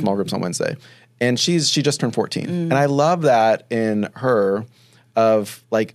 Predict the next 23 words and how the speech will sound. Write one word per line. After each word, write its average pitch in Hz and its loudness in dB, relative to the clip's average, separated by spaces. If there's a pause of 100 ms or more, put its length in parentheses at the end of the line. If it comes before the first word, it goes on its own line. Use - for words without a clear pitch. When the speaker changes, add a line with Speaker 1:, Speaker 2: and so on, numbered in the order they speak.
(140)
Speaker 1:
church 135 -4
is 120 -4
a 101 0
priority. - -6
Speaker 2:
Yeah. 175 -2
Speaker 1:
And 170 -2
they're 175 0
teenagers. 170 -2
And 180 -2
Speaker 2:
Yeah. 160 2
Speaker 1:
my 117 0
sixteen-year-old's 147 0
the 120 0
same. - -2
Like, 110 2
Speaker 2:
Yeah. 135 -2 (320)
Speaker 1:
they 139 2
love, 117 0 (260)
and 117 0
they're 123 0
here 117 2
all 90 0
day, 92 -2